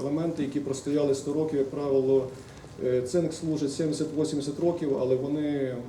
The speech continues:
ну, в хорошому стані, відносно, ну, як беру-,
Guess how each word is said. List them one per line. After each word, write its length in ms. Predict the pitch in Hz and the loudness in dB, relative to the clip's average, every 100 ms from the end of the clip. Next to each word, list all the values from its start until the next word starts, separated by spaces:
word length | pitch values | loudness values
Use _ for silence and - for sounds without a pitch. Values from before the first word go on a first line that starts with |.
| - - - - 170 | -14 -20 -20 -12 -8
ну, 60 | |
в 80 | 135 | -6
хорошому 340 | 143 117 - 101 | -4 -6 -6 -12
стані, 220 | - 107 - - - - - - 123 | -12 -14 -14 -20 -20 -20 -20 -18 -8
відносно, 440 | 123 135 120 - 117 123 | -4 -2 -2 -4 -8 -6
ну, 140 | 120 | -6
як 320 | 117 - 135 117 | -8 -8 -8 2
беру-, 220 | 139 139 | 4 4